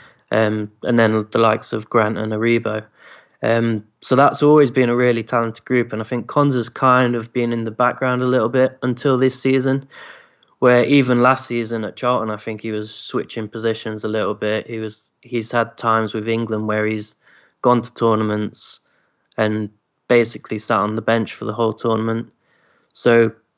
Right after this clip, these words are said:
but he's risen to prominence, probably surprised me a little bit this season with how well he's done. But I think if you look at him,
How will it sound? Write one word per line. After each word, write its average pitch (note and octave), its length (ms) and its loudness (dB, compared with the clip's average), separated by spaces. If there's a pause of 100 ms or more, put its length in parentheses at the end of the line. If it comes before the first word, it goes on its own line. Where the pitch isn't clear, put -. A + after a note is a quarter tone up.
(140)
but A2 140 0
he's B2 260 0 (300)
risen C#3 340 4
to - 100 -16
prominence, C3 400 2
probably B2 880 0 (440)
surprised B2+ 560 2
me A2+ 120 -2
a G#2+ 100 -2
little G#2+ 180 0
bit G#2+ 180 -2
this A2 180 -4
season A2 360 -4
with G#2+ 280 -8
how A2 380 2
well A2+ 300 0
he's G#2 180 -2
done. G2 320 -8 (1300)
But G#2+ 100 4
I G2+ 60 4
think A#2+ 320 0
if - 100 -14
you A#2+ 80 -2
look C3 240 0
at A#2 80 -2
him, A2+ 400 -2